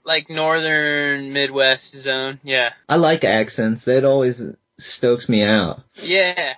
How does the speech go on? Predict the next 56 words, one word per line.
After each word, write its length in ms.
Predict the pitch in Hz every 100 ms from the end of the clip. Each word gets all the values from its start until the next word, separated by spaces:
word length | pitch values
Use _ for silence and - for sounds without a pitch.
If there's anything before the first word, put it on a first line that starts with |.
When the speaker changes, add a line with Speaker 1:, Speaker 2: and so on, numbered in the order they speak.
| _
Speaker 1:
I 120 | 180 247
like 180 | 277 269
'em 100 | 220
too, 260 | 277 269
but 140 | 208 202
I 160 | 202
guess 260 | 214 254 -
it 60 |
just 180 | 220 233
kinda 200 | 269 240
sounds 260 | - 202 151
goofy, 420 | - 143 165 143
you 180 | 131 135
know? 220 | 139 151 - _ _
Speaker 2:
Did 140 | 143
you 140 | 147 151
have 260 | 165 175 196
one? 300 | 240 285 220
I've 200 | 123 220
never 280 | 190 139
heard 200 | 147 143 131
you 80 |
with 160 | 135 143
one. 240 | 160 196 -
Speaker 1:
It 160 | 233 285
comes 260 | 285 254
and 100 | 202
goes. 340 | 156 160 190 190
If 120 | 175
I'm 220 | 208 185 _
back 220 | 170 175 165
home 220 | 170 175
and 80 | 156
I'm 100 | 147
drinking 280 | 147 151 151
with 140 | 139
the 100 | 131
family, 480 | - 127 135 131 131
for 180 | - 131
sure. 380 | - 139 135 -
Speaker 2:
You're 140 | 156 165
gonna 100 | 175
be 60 |
like, 180 | 156 -
"Ooh, 300 | 240 269 247
Pops." 480 | 240 262 240 - - -
No, 180 | 170 156
I 120 | 139
can't 180 | 185 156
even 200 | 127 110
do 180 | 147 117
it. 180 | - -
<laughs> 800 | - - - - - 208 - -
Do 140 | 262
it? 120 | 330 - - _ - - 214 -
Like, 200 | 175